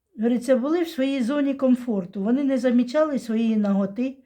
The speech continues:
от, нічого не помічали. А коли вони вкусили яблучко з дерева познань, і Господь Бог вигнав їх за це з раю, вони вийшли, і вони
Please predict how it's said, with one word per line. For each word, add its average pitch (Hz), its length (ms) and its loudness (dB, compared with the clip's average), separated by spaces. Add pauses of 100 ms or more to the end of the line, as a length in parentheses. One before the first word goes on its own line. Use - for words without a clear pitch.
(500)
от, 226 400 -4 (600)
нічого 269 500 2
не 202 120 2
помічали. 196 680 0
А 233 120 -4
коли 320 420 2 (220)
вони 247 300 0
вкусили 269 640 -4 (1080)
яблучко 247 720 0
з 190 40 -4
дерева 190 400 2
познань, 185 480 -4 (600)
і 240 160 0
Господь 262 420 2
Бог 233 340 0
вигнав 208 440 4
їх 202 200 0
за 214 140 -2
це 214 220 -4
з 196 80 -4
раю, 180 440 0 (640)
вони 247 200 2
вийшли, 311 420 0
і 240 180 -4
вони 330 360 -2